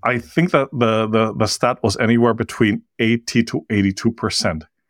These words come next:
Eighty to eighty-two percent of B two B buyers would prefer to conduct their own research on said service provider and come, come to an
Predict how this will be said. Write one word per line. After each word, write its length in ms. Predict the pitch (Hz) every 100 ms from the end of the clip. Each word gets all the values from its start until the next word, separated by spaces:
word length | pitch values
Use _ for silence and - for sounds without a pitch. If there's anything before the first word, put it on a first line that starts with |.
| _ _ 156
Eighty 220 | 190 233
to 220 | 233 180
eighty-two 500 | 127 139 - 135 185
percent 360 | 175 143 - 139
of 160 | 110 -
B 140 | 131
two 80 | 135
B 140 | 131
buyers 600 | 120 104 104 95 127 127 - _ _ _ _
would 180 | 139 -
prefer 720 | 151 131 - - 139 143 151 - _ _ _ _ _ _ -
to 360 | 139 139 131 - _ _
conduct 460 | - 131 135 -
their 180 | - 127 -
own 320 | 131 147 151
research 640 | 131 113 113 - 117 - -
on 160 | 113 113
said 300 | - 135 117
service 460 | - - 120 127 -
provider 600 | - 104 92 90 101 101 _ _ _ _
and 300 | 120 113 117 - _ _ _ _ _ _ _ _
come, 380 | - - 131 160 _ _ -
come 180 | 135 143
to 140 | 160
an 120 | 139